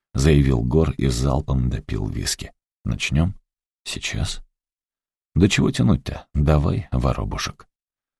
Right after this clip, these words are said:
Гор поднялся, поведя плечами. Когда-то в подобном месте у него случилось затянувшееся допоздна свидание с симпатичной девушкой.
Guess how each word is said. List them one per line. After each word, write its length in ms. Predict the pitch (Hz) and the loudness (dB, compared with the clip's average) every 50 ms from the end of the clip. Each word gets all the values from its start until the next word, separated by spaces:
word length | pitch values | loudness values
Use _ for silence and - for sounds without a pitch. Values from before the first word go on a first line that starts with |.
| _ _ | _ _
Гор 220 | - 71 90 87 78 | 0 2 4 4 4
поднялся, 560 | - 82 73 80 87 92 95 92 - - - | 4 2 4 6 6 6 6 4 0 -2 -2
поведя 360 | - 76 78 82 73 78 73 | 0 2 2 4 2 2 0
плечами. 680 | - - 73 76 73 - - 82 71 64 53 50 - - _ | 0 0 0 0 0 0 0 0 0 0 -2 -6 -10 -8 _
Когда-то 500 | 65 57 58 62 82 90 - - - 60 | -6 -6 -2 0 2 0 0 -2 -4 -10
в 100 | - _ | -8 _
подобном 480 | 62 60 58 69 65 69 71 69 71 | -4 -2 0 0 0 2 2 2 4
месте 380 | 73 80 90 87 - - - - | 4 4 2 2 0 -2 -4 -2
у 120 | - 73 | 0 2
него 220 | 76 71 65 73 76 | 2 2 2 0 0
случилось 560 | - - - 71 - - - 78 78 73 69 | 0 -2 -4 -2 0 0 0 2 2 2 2
затянувшееся 800 | 71 73 - - 73 78 85 80 - - 76 76 71 - - 71 | 0 -2 0 0 0 0 0 -2 -4 -2 -2 -2 0 0 0 -2
допоздна 460 | 73 71 - 65 65 65 73 76 73 | -2 0 0 -2 -2 0 0 0 0
свидание 640 | - - - 62 57 57 67 69 71 69 67 65 64 | 0 -2 -4 -4 -2 0 0 0 2 2 0 0 0
с 60 | - | -2
симпатичной 720 | - - 64 64 57 55 - - - - - - 58 60 | -2 -4 -4 -4 -6 -8 -8 -8 -8 -8 -6 -6 -4 -4
девушкой. 580 | - - 60 55 - - - - - 50 - | -4 -4 -4 -6 -6 -8 -8 -6 -8 -10 -10